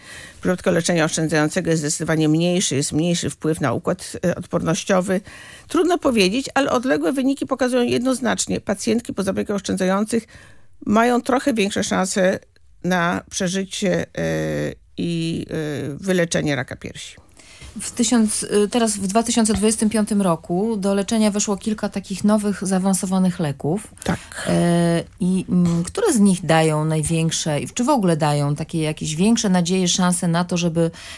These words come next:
Speaker 2: e, realnie przedłużyć życie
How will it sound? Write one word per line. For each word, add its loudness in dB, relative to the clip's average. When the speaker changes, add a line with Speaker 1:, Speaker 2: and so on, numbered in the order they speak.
Speaker 2:
e, 0
realnie 2
przedłużyć -2
życie -2